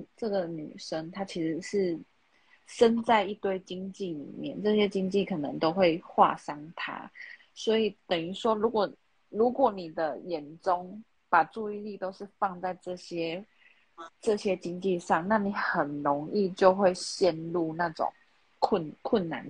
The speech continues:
之中。可是如果你把你的重心是放在美好的手上的这一朵玫瑰花上面，那你可以得到的可能是比较美一点点的感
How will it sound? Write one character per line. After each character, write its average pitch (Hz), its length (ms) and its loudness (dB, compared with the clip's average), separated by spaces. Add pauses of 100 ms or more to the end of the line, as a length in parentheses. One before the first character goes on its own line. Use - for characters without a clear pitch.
(120)
之 - 80 -12 (140)
中。 - 180 -4 (500)
可 202 100 2
是 220 140 10
如 240 120 10
果 226 100 10
你 196 80 6
把 170 200 6
你 170 140 -2
的 - 180 -2 (520)
重 185 320 2
心 185 300 -8
是 220 180 -8 (100)
放 196 260 4
在 190 180 4
美 151 380 -4
好 - 360 -6
的 269 140 -6 (180)
手 - 340 -2
上 185 260 -4
的 156 120 -4
这 - 160 -2
一 165 80 0
朵 120 180 -8
玫 92 260 -10
瑰 - 200 0
花 - 260 -6
上 - 240 -8
面， - 160 -10 (500)
那 262 120 4
你 208 140 6
可 196 240 2
以 180 60 4
得 151 200 2
到 165 200 6
的 143 180 2
可 - 260 -8
能 143 180 -6
是 196 160 -4
比 180 200 -4
较 170 160 2
美 151 300 -4
一 170 160 -6
点 147 320 -6
点 - 160 -2 (100)
的 131 180 -4
感 - 160 0